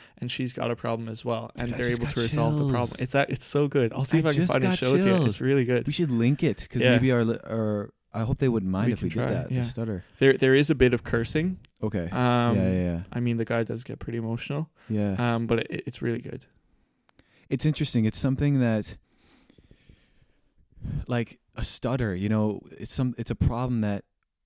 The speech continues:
Speaker 2: that he faces in something that we take for granted
Speaker 1: Yeah.
Speaker 2: sometimes. Just being able to read, just being
Speaker 1: Mm-hmm.
Speaker 2: able to speak.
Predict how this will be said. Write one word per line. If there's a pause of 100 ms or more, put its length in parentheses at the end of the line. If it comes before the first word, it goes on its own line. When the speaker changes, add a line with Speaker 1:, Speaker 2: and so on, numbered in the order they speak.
(580)
Speaker 2:
that
he
faces
in
something
that
we
take
for
granted
Speaker 1:
Yeah.
Speaker 2:
sometimes.
Just
being
able
to
read,
just
being
Speaker 1:
Mm-hmm.
Speaker 2:
able
to
speak.